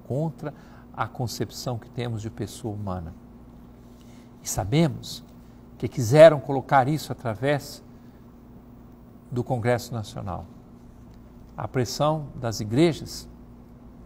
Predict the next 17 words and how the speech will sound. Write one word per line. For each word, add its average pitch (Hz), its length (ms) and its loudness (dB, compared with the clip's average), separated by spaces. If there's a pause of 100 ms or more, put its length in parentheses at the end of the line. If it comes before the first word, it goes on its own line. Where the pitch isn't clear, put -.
(140)
e 110 80 -4
de 107 120 0
outras 135 260 0
pessoas 123 420 -4
de 117 80 -6
boa 107 220 2
vontade 123 560 4 (800)
conseguiu 165 520 4
bloquear. 135 580 0 (260)
O 117 40 -12
que 185 140 2
que 190 80 -6
fizeram? 117 460 2 (1600)
Exatamente 135 580 2
autoridades 120 640 0
federais 120 600 0 (1700)
embutiram 120 840 0